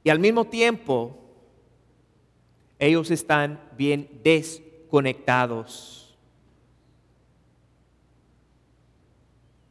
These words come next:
La soledad y la depresión entre los jóvenes es más y más común.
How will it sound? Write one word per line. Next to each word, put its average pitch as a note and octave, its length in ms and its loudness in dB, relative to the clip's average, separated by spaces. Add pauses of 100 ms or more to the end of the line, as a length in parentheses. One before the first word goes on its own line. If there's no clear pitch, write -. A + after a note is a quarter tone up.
(920)
La C3 140 -2
soledad D3+ 680 -2 (1000)
y C#3 160 0
la C3 100 2
depresión D#3+ 880 -2
entre C#3+ 320 -4
los B2+ 180 -6
jóvenes D3+ 680 -4 (320)
es B2 160 -4
más C3+ 640 -4
y C3+ 100 -4
más B2 540 -6
común. B2 520 -10